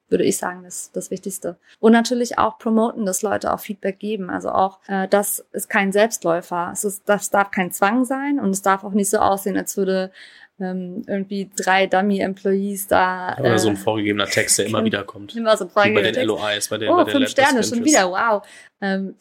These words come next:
Speaker 1: ich glaube, das, das merken die Leute auch einfach, wenn dann irgendwie nur schlechte Kommentare sind und dazwischen dann immer ein so ein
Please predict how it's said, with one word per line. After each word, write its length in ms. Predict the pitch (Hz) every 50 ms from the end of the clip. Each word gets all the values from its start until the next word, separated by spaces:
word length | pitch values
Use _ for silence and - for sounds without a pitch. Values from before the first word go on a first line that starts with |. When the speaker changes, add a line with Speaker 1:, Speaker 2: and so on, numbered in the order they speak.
| -
Speaker 1:
ich 120 | - 233 -
glaube, 240 | 220 214 220 214 208
das, 260 | 220 220 - - -
das 200 | - 196 - -
merken 260 | 208 185 202 - 220
die 80 | 196 185
Leute 380 | 170 170 165 160 170 - - -
auch 160 | - 160 -
einfach, 420 | - 151 160 - - 165 160 -
wenn 100 | 185 180
dann 160 | 185 180 180
irgendwie 280 | - 185 202 190 196 202
nur 300 | 196 190 208 240 262 247
schlechte 440 | - - 214 208 214 - - - 220
Kommentare 600 | - - 202 190 185 - - 196 190 202 202 220
sind 220 | 175 185 190 202 180
und 100 | 190 190
dazwischen 460 | 185 175 - - - 220 - - 214
dann 120 | 190 190
immer 320 | 190 190 185 185 180 - -
ein 300 | - 185 196 214 220 190
so 120 | 196 196
ein 260 | 196 202 202 202 190